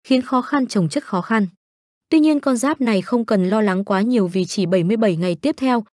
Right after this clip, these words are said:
tài vận của họ bất ngờ tăng vọt, tài lộc dồi dào, làm đâu thắng đó.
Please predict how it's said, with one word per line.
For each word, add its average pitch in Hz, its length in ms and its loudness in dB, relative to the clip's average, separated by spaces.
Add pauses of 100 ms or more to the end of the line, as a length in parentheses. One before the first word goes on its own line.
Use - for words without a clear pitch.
(160)
tài 233 180 2
vận 208 200 -2
của 190 140 -2
họ 196 200 -2
bất 294 160 -2
ngờ 214 280 2
tăng 208 180 -2
vọt, 196 200 0 (300)
tài 247 120 2
lộc 226 220 0
dồi 190 180 -2
dào, 175 320 -2 (240)
làm 220 240 2
đâu 220 160 0
thắng 165 220 -4
đó. 170 240 -2